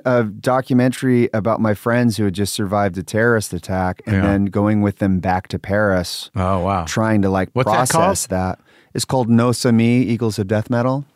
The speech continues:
Speaker 2: Oh, man, I gotta, I gotta watch that.
Speaker 1: Um, yeah, that one, that one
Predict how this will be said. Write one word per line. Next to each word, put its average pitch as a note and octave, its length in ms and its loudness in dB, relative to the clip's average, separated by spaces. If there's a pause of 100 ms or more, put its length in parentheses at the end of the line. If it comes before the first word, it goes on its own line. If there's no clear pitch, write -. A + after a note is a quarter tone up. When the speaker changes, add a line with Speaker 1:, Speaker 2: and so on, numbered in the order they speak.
(380)
Speaker 2:
Oh, B2+ 200 0
man, G#2 280 0
I G2 60 0
gotta, G2+ 300 0 (120)
I G#2 120 -2
gotta A2 120 2
watch A2+ 240 0
that. E2+ 300 -4
Speaker 1:
Um, G#2 720 0 (140)
yeah, A2 380 2
that B2 260 0
one, A2+ 320 4
that A#2 200 0
one G#2 360 0